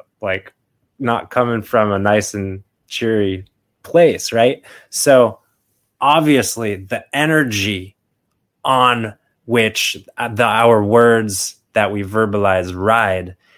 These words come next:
it c-, y-, y-, you can't, you can't argue with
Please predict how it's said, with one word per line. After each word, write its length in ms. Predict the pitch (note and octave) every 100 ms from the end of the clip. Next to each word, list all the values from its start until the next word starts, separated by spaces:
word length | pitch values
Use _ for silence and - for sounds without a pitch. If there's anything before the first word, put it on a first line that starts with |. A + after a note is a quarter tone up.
| _ _ _ _ _ _ -
it 180 | - -
c-, 80 | - _ _
y-, 60 | C4+
y-, 80 | -
you 340 | - - D3
can't, 520 | - - - E3+ D3 - _ _ _ _ _ _ _ _ _ -
you 100 | B2
can't 300 | - F3 -
argue 380 | A#2+ F3 C#3 G#2+
with 260 | F2+ -